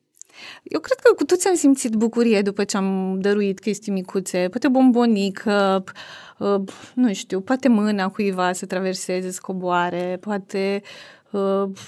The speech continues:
nu știu, o sticlă de apă sau un zâmbet.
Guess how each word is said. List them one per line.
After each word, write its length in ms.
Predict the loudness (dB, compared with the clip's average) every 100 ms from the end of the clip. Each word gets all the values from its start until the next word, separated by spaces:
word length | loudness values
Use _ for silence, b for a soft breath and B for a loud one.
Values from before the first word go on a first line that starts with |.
| -8
nu 100 | -6
știu, 200 | -4 -4
o 40 | -4
sticlă 300 | -6 -6 -4
de 160 | 0
apă 560 | 2 4 2 0 -2 -2
sau 680 | -4 -4 -2 0 -2 -2 0
un 200 | 4 6
zâmbet. 960 | 6 4 6 8 6 4 4 2 -4